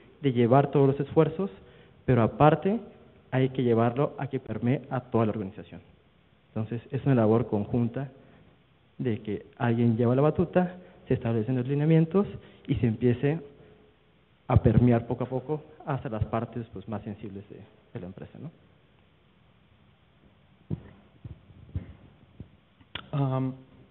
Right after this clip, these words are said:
Speaker 2: en todas las organizaciones, la seguridad la generan todos los usuarios, ¿no?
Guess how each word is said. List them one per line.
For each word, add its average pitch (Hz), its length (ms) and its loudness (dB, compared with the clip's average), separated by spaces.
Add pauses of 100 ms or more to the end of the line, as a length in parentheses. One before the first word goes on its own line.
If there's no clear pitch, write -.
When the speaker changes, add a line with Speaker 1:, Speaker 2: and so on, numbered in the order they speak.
(460)
Speaker 2:
en 151 120 4
todas 196 160 8
las 202 120 6
organizaciones, 147 800 4 (1400)
la 139 240 6
seguridad 139 400 8
la 156 140 6
generan 139 420 6 (180)
todos 135 320 6
los 117 200 -6
usuarios, 107 360 -10 (280)
¿no? 156 160 -12